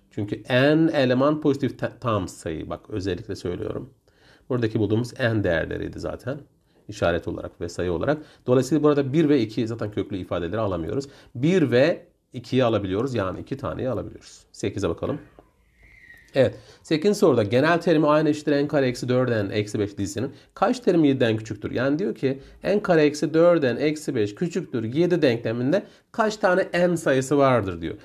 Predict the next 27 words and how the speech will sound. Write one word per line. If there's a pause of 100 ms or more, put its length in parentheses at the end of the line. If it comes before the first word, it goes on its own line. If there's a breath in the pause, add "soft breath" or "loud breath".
(160 loud breath)
Bir
basit
demeyelim.
Basit
dersek
olmaz. (220 loud breath)
Eşitsizlikler
konusunu
hatırlayın.
A
Y
T (300 soft breath)
konusu
olan
eşitsizlikler
konusunu
hatırladığımız
zaman
ikinci
dereceden
eşitsizlikler (280 loud breath)
gayet
kolay
bir
örnek
olmuş
oluyor.